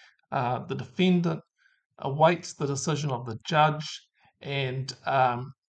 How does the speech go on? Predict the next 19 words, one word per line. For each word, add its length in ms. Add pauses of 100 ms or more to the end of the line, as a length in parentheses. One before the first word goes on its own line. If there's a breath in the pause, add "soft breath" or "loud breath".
(180)
everyone 460
in 80
the 60
courtroom, 680
they've 160
got, 260
they're 160
all 140
their 120
own, 320
their 180
opinions, 840 (560 soft breath)
but 560
none 480
of 80
these 180
opinions 540
matter 580
because 760